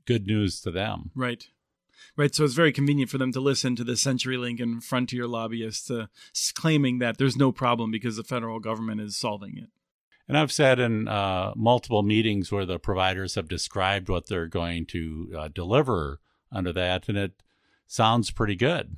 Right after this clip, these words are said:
Speaker 2: Mm-hmm.
Speaker 1: And, uh, but then I thought, well, let's see what's really being built in these rural areas and bring some more factual information,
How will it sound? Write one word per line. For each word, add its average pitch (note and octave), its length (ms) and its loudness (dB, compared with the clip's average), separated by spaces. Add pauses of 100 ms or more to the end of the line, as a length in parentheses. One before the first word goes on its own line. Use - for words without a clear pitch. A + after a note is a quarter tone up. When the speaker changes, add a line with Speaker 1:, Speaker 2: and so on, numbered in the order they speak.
(140)
Speaker 2:
Mm-hmm. B2+ 420 -6
Speaker 1:
And, G2 380 -2
uh, G2 180 0
but G#2+ 140 -6
then A2+ 160 2
I G#2+ 80 0
thought, G#2+ 180 2
well, G#2+ 240 -2
let's D3 260 -4
see D#3 220 2
what's C3 300 2
really B2+ 340 4
being F2 400 0
built D#2 540 -2 (280)
in F#2 200 -6
these E2+ 260 -4
rural E2+ 340 -2
areas E2 580 -4 (300)
and F#2+ 140 -4
bring G2 240 2
some G2+ 180 -4
more F#2+ 200 0
factual F#2 560 0
information, E2+ 920 -4